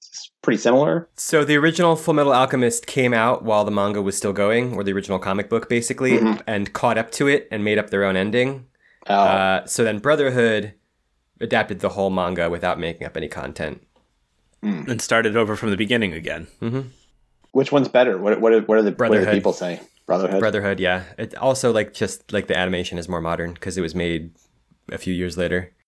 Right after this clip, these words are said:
Speaker 1: Is it, like, is it preferred? You should, you should watch both, like, or it's just, like, just watch Brotherhood.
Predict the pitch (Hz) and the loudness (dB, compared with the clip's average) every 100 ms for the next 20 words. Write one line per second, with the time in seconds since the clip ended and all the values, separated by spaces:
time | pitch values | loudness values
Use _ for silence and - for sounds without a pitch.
0 | _ 110 110 - 113 98 - 104 113 - | _ 0 2 4 2 2 -2 0 0 -2
1 | - - 107 - - 117 120 131 156 170 | -10 -2 -2 -2 2 6 8 6 4 0
2 | - 117 107 110 104 98 95 82 87 92 | 2 2 4 2 2 -2 -2 0 2 2
3 | - 104 104 87 87 - _ _ - 110 | 2 2 4 2 0 -4 _ _ 2 2
4 | - - 107 - 82 - 92 - 90 76 | 2 0 -2 0 -4 -2 -4 0 -2 -2
5 | - 67 67 67 | -2 -2 -2 -6